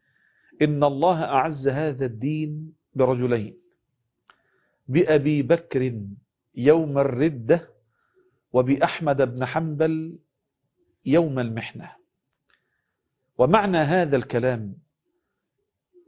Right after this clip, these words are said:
أن لهذين الرجلين من المواقف ما ثبت الله به الإسلام والمسلمين في أشد المواقف اضطراباً،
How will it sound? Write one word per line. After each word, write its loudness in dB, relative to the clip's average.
أن 0
لهذين 2
الرجلين -2
من -2
المواقف 0
ما 2
ثبت 0
الله 2
به -2
الإسلام -2
والمسلمين -4
في 0
أشد 0
المواقف 0
اضطراباً، -4